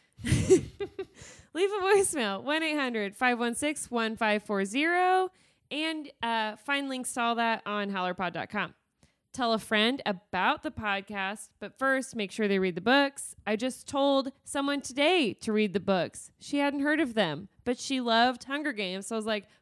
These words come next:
"Bitch, read these books." And I hope she does. Uh, don't forget to rate and review us. Five stars only. If you don't give us five stars only, I'ma take wee lass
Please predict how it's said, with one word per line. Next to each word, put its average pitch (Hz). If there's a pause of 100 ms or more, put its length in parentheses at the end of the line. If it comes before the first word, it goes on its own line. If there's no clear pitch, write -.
(120)
"Bitch, 403 (240)
read 339
these 508
books." - (280)
And 277
I 269
hope 277
she 240
does. - (720)
Uh, 247 (140)
don't 277
forget 254
to 240
rate 220
and 196
review 202
us. 269 (140)
Five 262
stars 233
only. 202
If 214
you 220
don't 277
give 277
us 214 (520)
five 277
stars 202
only, 190 (240)
I'ma 359
take 254
wee 240
lass 277